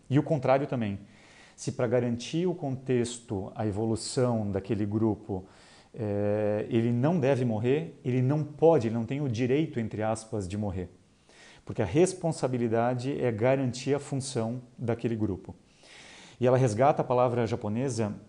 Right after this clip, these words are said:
que se, que se lê kokorozashi. E é formada por dois ideogramas. Um deles se refere a samurai e o outro se refere à alma, ou ao coração.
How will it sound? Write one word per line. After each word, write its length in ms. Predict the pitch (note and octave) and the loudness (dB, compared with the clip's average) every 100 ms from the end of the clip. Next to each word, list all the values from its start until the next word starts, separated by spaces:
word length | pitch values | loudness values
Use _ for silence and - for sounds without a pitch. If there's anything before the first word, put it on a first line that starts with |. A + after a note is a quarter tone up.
| - _ | -20 _
que 220 | - A2+ | -6 -6
se, 760 | - - A#2+ A2 A#2 B2+ B2+ - | -6 -8 -4 -2 -4 -6 -10 -10
que 200 | A#2 G#2 | -6 -6
se 200 | - A#2+ | -2 0
lê 260 | A#2 C#3 C3+ - - | 4 4 2 -8 -6
kokorozashi. 1040 | - D#3+ D#3+ D3+ C#3 G#2+ G2+ - - F#2 - _ _ - - - - - | -2 -2 0 2 2 2 -2 -4 -8 -12 -14 _ _ -20 -20 -20 -20 -8
E 80 | A#2 | 0
é 60 | A#2 | 2
formada 360 | D3 B2 C#3 | 2 0 2
por 220 | D3 - C3 | 0 -2 0
dois 720 | A#2+ D#3 D#3+ B2+ - - - | 2 4 4 2 -4 -6 -6
ideogramas. 960 | D3+ B2+ C#3+ B2+ B2 A#2 G2+ - - - _ _ _ - | -2 2 4 4 2 2 0 -4 -8 -12 _ _ _ -2
Um 200 | E3+ D#3+ | 0 4
deles 380 | C3+ B2 A2 | 4 4 2
se 180 | - C3 | -2 -2
refere 520 | A#2+ A2+ - A2 G2+ | 0 0 -2 -2 0
a 60 | G2 | -2
samurai 580 | - A#2+ A2 G#2 B2+ E3+ - - _ - | -2 -2 0 0 0 -2 -8 -20 _ -2
e 140 | C#3 | 0
o 80 | C#3 | 2
outro 400 | C3 D#3+ D#3+ C#3+ | 4 2 0 -4
se 120 | C#3+ | -2
refere 400 | C3 B2+ C3 C3 | -2 -2 0 2
à 80 | B2 | 2
alma, 440 | A#2 G#2+ G2 F#2+ - - _ _ _ - | 2 0 -2 -6 -10 -20 _ _ _ -4
ou 180 | A#2+ A2+ | 0 2
ao 80 | |
coração. 600 | - B2+ A2+ - A2+ G2+ | 2 0 0 0 -2 -4